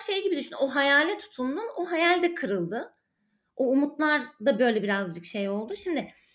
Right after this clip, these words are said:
bu yine işte trendlerde vesairelerde orada burada baktığımızda ya da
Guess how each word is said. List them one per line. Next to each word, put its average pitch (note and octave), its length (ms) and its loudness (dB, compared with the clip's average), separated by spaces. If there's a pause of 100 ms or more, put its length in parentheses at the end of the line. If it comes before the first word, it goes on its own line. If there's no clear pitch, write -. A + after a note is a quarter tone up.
(360)
bu E4+ 400 2 (920)
yine D#4 480 2
işte G3+ 400 -10
trendlerde A#3 840 0
vesairelerde A3 720 -4
orada A3 380 -2
burada G#3+ 260 -2
baktığımızda G#3+ 680 -6
ya C#4 220 2
da B3+ 80 -2